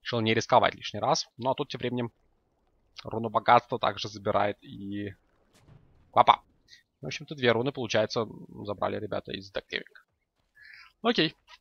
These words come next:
Два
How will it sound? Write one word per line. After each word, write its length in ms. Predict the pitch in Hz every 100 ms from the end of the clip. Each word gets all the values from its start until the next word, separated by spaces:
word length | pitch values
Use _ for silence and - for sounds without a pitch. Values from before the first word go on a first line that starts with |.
| _ _ _ _ _ _ - - _ _ _ _ _ _ _ _ _ - _
Два 260 | 113 107